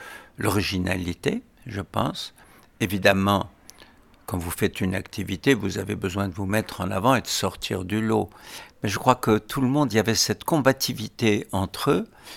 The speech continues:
euh, qui était joyeuse, qui était différente de tout. Et c'était vraiment quelque chose d'assez extraordinaire. Donc, euh, je ne vivais pas dans le monde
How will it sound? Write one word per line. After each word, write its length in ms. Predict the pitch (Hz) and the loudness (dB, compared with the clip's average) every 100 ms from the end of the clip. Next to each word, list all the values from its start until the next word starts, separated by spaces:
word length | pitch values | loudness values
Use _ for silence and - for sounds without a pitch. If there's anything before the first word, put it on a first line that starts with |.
| - - 98 | -20 -10 -8
euh, 60 | |
qui 140 | - 107 | 0 0
était 260 | - 107 | 2 0
joyeuse, 640 | 90 104 95 117 165 156 - | 4 4 4 2 0 -2 -2
qui 100 | - | -2
était 540 | - 98 98 104 - | 0 0 0 -2 -4
différente 800 | 98 120 - 95 87 117 127 - | -2 -2 2 2 4 2 -2 -8
de 200 | - 107 | -4 -2
tout. 320 | - - 113 - - - - - - - | -2 -8 -12 -14 -20 -20 -20 -20 -10 -2
Et 320 | 101 101 113 | 0 0 -2
c'était 360 | - 101 - | -2 -2 -4
vraiment 300 | 98 101 113 | -2 0 0
quelque 340 | 123 104 - 90 | -2 -6 -6 -8
chose 340 | - 107 95 | -4 -4 -2
d'assez 320 | 104 92 - | -2 0 0
extraordinaire. 1040 | 101 - - 95 92 92 95 90 90 90 - - - - _ | 0 -4 -2 0 0 -2 -6 -2 -2 -2 -6 -18 -20 -20 _
Donc, 400 | - 110 110 - - - - - - - - | 0 4 4 2 -10 -18 -20 -20 -20 -20 -16
euh, 40 | - - | -12 -6
je 240 | 85 95 | 2 4
ne 180 | 104 101 | 6 4
vivais 460 | 90 98 110 101 | 2 0 4 4
pas 380 | 98 - 92 92 - | 2 4 4 2 -6
dans 380 | 98 92 87 110 | -8 -2 4 6
le 160 | 101 98 | 6 4
monde 460 | 95 95 90 85 | 4 2 2 -4